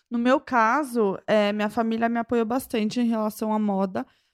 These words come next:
Eu lembro do meu vô fazer alguns comentários, tipo, "Vai fazer administração, que administração não tem erro."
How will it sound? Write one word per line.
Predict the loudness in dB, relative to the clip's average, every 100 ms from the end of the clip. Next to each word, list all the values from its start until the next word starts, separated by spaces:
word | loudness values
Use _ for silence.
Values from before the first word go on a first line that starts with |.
| _ -4
Eu | 0
lembro | 2 4 2
do | 2
meu | 2 2
vô | 2 2 2
fazer | 2 0 2
alguns | 0 0 -4
comentários, | -2 0 0 2 2 2 -2 -8
tipo, | -12 -8
"Vai | -4 -2
fazer | -2 0
administração, | 0 0 0 0 -2 -2 -4 -4 -4 -2 0 -2 -4
que | -4
administração | -6 -4 -4 -6 -6 -10 -8 -6
não | -6
tem | -4 -2 0 0
erro." | 0 0 -4